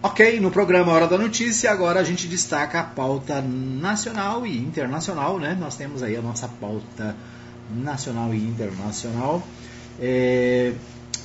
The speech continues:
do primeiro bloco do programa. A gente tem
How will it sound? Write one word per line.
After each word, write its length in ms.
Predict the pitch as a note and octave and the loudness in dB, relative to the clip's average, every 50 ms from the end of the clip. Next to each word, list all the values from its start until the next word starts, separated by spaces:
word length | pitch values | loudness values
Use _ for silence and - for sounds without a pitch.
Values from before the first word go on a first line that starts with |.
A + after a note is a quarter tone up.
| - - D#3+ C#3+ A#2+ A#2 G#2 G2 | -14 -12 -10 -8 -6 -6 0 4
do 100 | E3 F3 | 4 4
primeiro 320 | F3 D3 C3+ C3 C#3+ C#3 | 6 4 2 2 2 2
bloco 320 | A2+ A2+ A#2 A#2+ A#2+ - C3 | 4 4 4 4 4 0 -2
do 100 | A#2+ D3+ | -6 -4
programa. 680 | D3+ - F#3+ F#3 - A#2 A2 A#2+ B2 A#2+ G#2+ G2 E2 D#2+ - - - - - - - - | -2 0 0 2 2 4 6 6 6 6 4 2 -2 -4 -10 -16 -18 -18 -18 -18 -12 -10
A 80 | G2 | -8
gente 260 | G2 G#2 A2 A2+ - B2+ | -4 -2 -2 -2 -2 -6
tem 680 | A#2 - - B2 A#2+ A#2+ A#2+ A#2 A2+ A2 G#2 G2 F2+ | -8 0 4 6 6 6 6 6 4 4 2 2 0